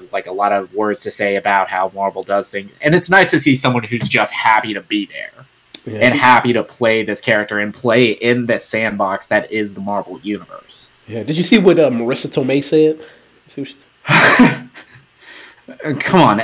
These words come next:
Speaker 1: every actor who played Aunt May kinda hates playing Aunt May.
Speaker 2: Mm, yeah, <laughs> she was, yeah, she was doing an interview, and they were like, "Yeah, so, you know, it's probably fun playing Aunt May, right? You know, being in this universe." She was like, "Yeah, I guess."
Speaker 1: She
Speaker 2: I mean,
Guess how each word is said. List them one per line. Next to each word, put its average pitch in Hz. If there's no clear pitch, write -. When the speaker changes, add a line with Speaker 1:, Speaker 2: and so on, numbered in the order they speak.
Speaker 1:
every 160
actor 135
who 120
played 113
Aunt 107
May 104
kinda 107
hates 98
playing 95
Aunt 90
May. -
Speaker 2:
Mm, 135
yeah, 120
<laughs> -
she -
was, -
yeah, 165
she 208
was 196
doing 190
an 165
interview, 175
and 165
they 160
were 151
like, 139
"Yeah, 196
so, 175
you 151
know, 156
it's 151
probably 208
fun 185
playing 156
Aunt 147
May, 170
right? 156
You 135
know, 131
being 135
in 135
this 131
universe." 131
She 165
was 139
like, 139
"Yeah, 240
I 214
guess." 202
Speaker 1:
She 208
Speaker 2:
I 180
mean, 175